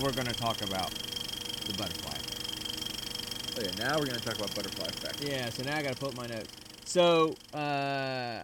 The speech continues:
Speaker 1: I didn't really take many notes, but we're talking about the, was I think two thousand four, um, movie, thriller movie with Ashton Kutcher,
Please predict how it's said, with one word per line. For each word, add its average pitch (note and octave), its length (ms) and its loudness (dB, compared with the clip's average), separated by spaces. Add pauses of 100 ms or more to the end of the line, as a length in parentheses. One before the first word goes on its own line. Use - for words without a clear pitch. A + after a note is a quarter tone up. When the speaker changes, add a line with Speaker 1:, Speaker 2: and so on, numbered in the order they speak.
Speaker 1:
I B2+ 120 -6
didn't A2+ 160 -4
really G#2+ 160 -2
take A2+ 200 -4
many A2 200 -6
notes, C3 420 -2
but B2 280 -2
we're D3 200 0
talking D#3 400 -2
about C3 520 0 (140)
the, A#2+ 760 -2
was G#2+ 180 -6
I G2+ 80 -6
think A2 220 -12
two D#3 140 -4
thousand C3+ 380 -4
four, F3 560 -2 (640)
um, B2 640 0 (880)
movie, D3+ 440 6
thriller F3 340 4
movie D#3 300 6
with C3+ 120 2
Ashton C3+ 320 2
Kutcher, C#3 420 -2